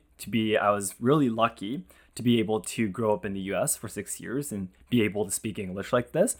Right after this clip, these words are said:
even though I'm not very, not super, super good at it, I'm still able to, you know, communicate with you guys, right? So if I'm gonna be making good use of my skills, obviously making, um, content in English is much more advantageous for me,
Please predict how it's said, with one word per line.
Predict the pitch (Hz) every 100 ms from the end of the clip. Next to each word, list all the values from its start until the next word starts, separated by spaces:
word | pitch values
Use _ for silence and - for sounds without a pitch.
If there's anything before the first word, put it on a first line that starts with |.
| -
even | 131 107
though | 104
I'm | 107
not | 123 147
very, | 120 117 120
not | 139 139
super, | - - 147 185
super | - 107 92
good | 90
at | 87 80
it, | 107 - -
I'm | 127
still | - 135
able | 131 131 127 127
to, | - 120
you | 113
know, | 117 110
communicate | 113 170 226 -
with | -
you | 71
guys, | - - -
right? | 151 277 - - - -
So | - 220 208 - - - _ _ -
if | 220 220
I'm | 240 226
gonna | 262
be | 226
making | 185 175 127
good | 165 123
use | 135 156 - -
of | 113 110 - -
my | 208 98 95
skills, | - - 240 185 92 - - - _ -
obviously | 147 170 165 - - - 104 - _ - 107 -
making, | 127 127 120 127 117 117 117
um, | 101 95 95 92
content | 90 - 110 104 90
in | 85
English | 123 127 101 90 - -
is | 107 101 92 - -
much | 139 156 160 131
more | 123 123 107
advantageous | 107 127 131 - - 92 -
for | 95
me, | 92 92